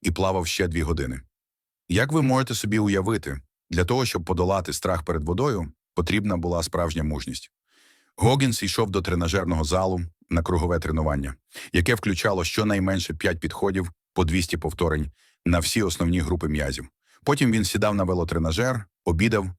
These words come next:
і знову стрибав на велотренажер. Такий режим тренувань у поєднанні з новим дзеркалом для підзвітності допоміг йому скинути необхідну вагу вчасно для участі в програмі.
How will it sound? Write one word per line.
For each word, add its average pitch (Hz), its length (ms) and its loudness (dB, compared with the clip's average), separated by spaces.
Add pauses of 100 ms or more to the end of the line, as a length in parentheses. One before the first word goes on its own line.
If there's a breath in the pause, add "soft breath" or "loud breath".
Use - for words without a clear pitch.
(120)
і 107 100 0
знову 92 280 2
стрибав 80 360 0
на 78 80 0
велотренажер. 73 720 -4 (640 loud breath)
Такий 131 280 2
режим 107 280 2
тренувань 98 520 0
у 92 100 -6
поєднанні 92 520 2
з 76 80 -2
новим 85 280 2
дзеркалом 85 420 0
для 80 140 -2
підзвітності 117 640 -2 (320 loud breath)
допоміг 98 420 2
йому 92 200 0
скинути 90 420 0
необхідну 82 460 0
вагу 80 380 0
вчасно 90 420 -2
для 82 120 0
участі 82 400 -4
в - 60 -8
програмі. 71 460 -2